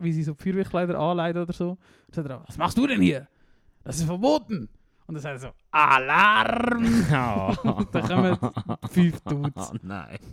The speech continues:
Speaker 1: <laughs> Ja. Ist sicher im, im Porno-Dialog Best-of auf YouTube.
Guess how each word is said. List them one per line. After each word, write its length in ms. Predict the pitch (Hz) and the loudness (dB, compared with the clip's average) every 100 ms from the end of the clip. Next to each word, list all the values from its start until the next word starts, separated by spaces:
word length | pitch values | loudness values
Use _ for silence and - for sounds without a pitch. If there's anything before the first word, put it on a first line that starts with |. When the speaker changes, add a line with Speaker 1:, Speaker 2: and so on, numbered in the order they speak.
| 196 | -6
Speaker 1:
<laughs> 160 | 214 - _ 196 | -8 -12 _ -10
Ja. 260 | 160 - - _ - _ _ _ _ - | -6 -6 -8 _ -20 _ _ _ _ -10
Ist 120 | 170 | -4
sicher 260 | 190 190 180 | -4 -2 -2
im, 180 | 165 156 | -2 -4
im 180 | 160 | -4
Porno-Dialog 720 | 151 156 160 151 151 151 151 131 | -4 -6 -6 -6 -4 -4 -6 -6
Best-of 420 | 127 - 139 - | -8 -8 -14 -12
auf 140 | 143 - | -12 -10
YouTube. 320 | 147 - | -12 -14